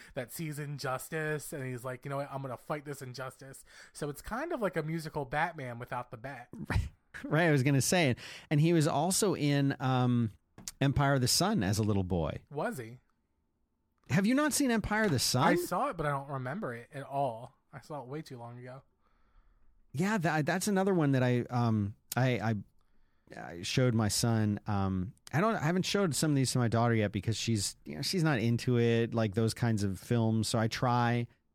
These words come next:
Speaker 2: but she's still more, you know, like, she wants to watch her Minecraft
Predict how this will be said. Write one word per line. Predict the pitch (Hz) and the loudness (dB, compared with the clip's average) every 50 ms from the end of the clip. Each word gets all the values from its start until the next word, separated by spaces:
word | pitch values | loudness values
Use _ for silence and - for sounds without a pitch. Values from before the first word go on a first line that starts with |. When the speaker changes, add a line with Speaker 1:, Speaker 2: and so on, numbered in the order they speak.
| _ _ _ _ _ _ - | _ _ _ _ _ _ -2
Speaker 2:
but | 127 117 - | -2 0 0
she's | - - 143 139 131 | 0 2 2 2 2
still | - - - - 127 120 113 110 107 98 | 2 0 0 2 2 4 4 4 2 0
more, | - 110 107 107 104 101 101 98 92 90 92 - _ _ _ _ _ _ _ _ _ _ _ _ _ - | 0 2 2 4 4 4 4 4 4 2 0 -4 _ _ _ _ _ _ _ _ _ _ _ _ _ -2
you | 117 110 | 0 2
know, | 104 92 87 85 101 - - - | 2 2 2 0 -4 -8 -6 -2
like, | 104 98 92 - - | -2 -2 -2 -2 -6
she | - - 131 | -4 -2 0
wants | 117 117 104 - | 0 0 0 0
to | 110 | 0
watch | 98 101 98 - - | 0 0 0 0 -2
her | 98 | -2
Minecraft | 92 90 92 92 90 - - 82 82 | 0 0 0 0 0 -2 -2 -4 -4